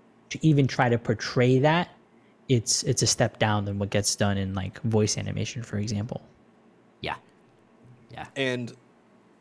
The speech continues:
Speaker 3: like, for me, this kinda lands on, like, in terms of adaptations for Netflix, this feels like more, more in the Sandman realm of things, um, where, where I feel like
Speaker 1: Mm.
Speaker 3: there's some actual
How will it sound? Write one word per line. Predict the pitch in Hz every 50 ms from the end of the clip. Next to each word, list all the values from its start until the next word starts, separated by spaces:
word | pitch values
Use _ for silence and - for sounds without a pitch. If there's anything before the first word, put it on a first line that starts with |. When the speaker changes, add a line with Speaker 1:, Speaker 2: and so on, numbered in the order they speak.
| _ _ _ _ _ _ _ _ _ - -
Speaker 3:
like, | 143 147 -
for | - 165
me, | 165 170
this | 165 151 -
kinda | - 151 131 120
lands | 117 113 110 110 113 110 110
on, | 110 107
like, | 107 104 107
in | 113 107
terms | 113 - 113 107 107
of | 104 101
adaptations | 98 104 104 101 - 104 98 - - 110 104
for | - 98
Netflix, | 98 92 - - 113 104 - -
this | 120 -
feels | - - 110 104 110
like | 107 90 - -
more, | 98 101 98 101 101 98 95 92 92 92 92 92 95 - - 107
more | 110 107 101
in | 101
the | 107 -
Sandman | - 107 104 110 117 120 123 123
realm | 123 123 123
of | 127 123
things, | 143 139 139 135 139 - - _ _ _ _ _ _ _ _ _ _ _ _ _ _ _ _ _ _ _ _ _ -
um, | 104 95 - - - - - - - - -
where, | 120 113 104
where | 110 117 117 127
I | 123
feel | 120 123 120
like | 113 104
Speaker 1:
Mm. | 107
Speaker 3:
there's | 113 107 104 -
some | 110 107
actual | 101 101 107 - - - 107 104 101 92 90 92 90